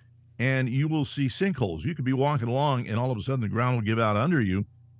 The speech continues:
and smoke is rising, and you better hope the ground doesn't swallow you up because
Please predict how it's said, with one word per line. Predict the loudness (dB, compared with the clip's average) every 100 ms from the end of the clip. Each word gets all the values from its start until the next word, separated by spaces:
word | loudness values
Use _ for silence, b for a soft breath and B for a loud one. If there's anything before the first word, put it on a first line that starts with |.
| -4
and | -2
smoke | -2 0 2 4
is | 2
rising, | 2 2 2 2 2
and | 4
you | 2
better | 2 4 6
hope | 4
the | 2
ground | 0 2 2
doesn't | 2 0
swallow | -2 0 2
you | 2 2
up | 2 0
because | 0 -2 -2